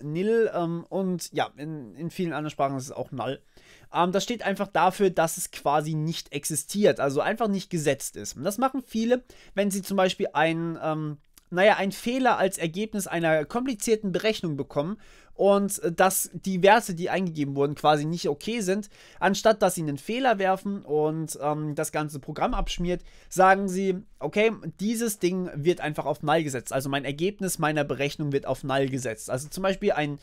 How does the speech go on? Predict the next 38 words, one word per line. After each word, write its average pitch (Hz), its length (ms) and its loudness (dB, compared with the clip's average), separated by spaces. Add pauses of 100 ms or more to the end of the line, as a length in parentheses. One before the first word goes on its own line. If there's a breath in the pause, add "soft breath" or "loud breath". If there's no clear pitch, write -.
(260 soft breath)
ein 151 240 -2
doppelter 214 340 4
Benutzername 202 720 0
in 175 60 -4
einer 151 260 -2
Webanwendung 151 800 0
oder, 220 340 4
oder, 156 240 2
oder. 143 320 0 (680)
Gibt 170 220 -2
viele 190 240 2
Anwendungsmöglichkeiten. 131 1040 -4
Und 143 160 -8
in 208 100 -4
unserem 262 260 0
Fall 196 300 6 (220 loud breath)
sagen 196 240 8
wir 180 80 2
einfach 165 160 2
mal 151 180 6
direkt, 151 480 0
das 147 160 2
Ding 139 140 -6
ist 139 100 -6
null. 220 340 6
Nehmt 208 220 -4
einfach 180 240 -2
mal 143 140 -4
an, 160 120 -2
dass 147 200 0
wir 143 60 -2
hier 151 100 -2
eine 147 100 -4
komplexe 156 480 -4
Berechnung 156 380 -2
dahinter 135 360 -2
haben, 107 300 -6
ja? 175 200 2